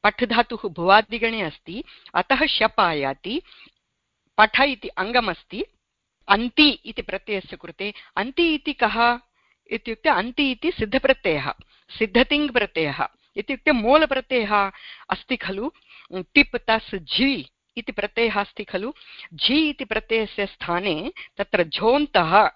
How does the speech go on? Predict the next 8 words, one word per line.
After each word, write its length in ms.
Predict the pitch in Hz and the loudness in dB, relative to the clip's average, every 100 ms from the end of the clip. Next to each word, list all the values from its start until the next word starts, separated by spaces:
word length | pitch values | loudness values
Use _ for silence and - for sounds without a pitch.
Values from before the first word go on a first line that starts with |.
| - | -6
इति 180 | 226 208 | -14 -12
सूत्रेण 600 | - 214 - 185 160 247 - - - - | -14 -16 -6 -4 -2 -4 -6 -16 -20 0
अन्त् 380 | - 254 285 - 151 - _ _ _ - | 2 4 0 0 -2 -4 _ _ _ 6
आदेशः 420 | 208 196 185 165 | 6 4 -6 -8
भवति। 540 | 151 143 147 - 127 - - - | -8 -8 -8 -10 -20 -20 -12 -4
अतः 400 | 170 262 214 311 - - - - | 0 2 2 0 -2 -20 -20 -12
सिद्धप्रत्ययः 840 | 208 208 - 247 - 214 180 180 330 - - - | -6 -4 -2 -2 0 0 2 2 2 0 -20 -4
लट्लकारे 880 | 185 202 247 226 196 175 160 277 | 0 0 2 2 4 4 2 0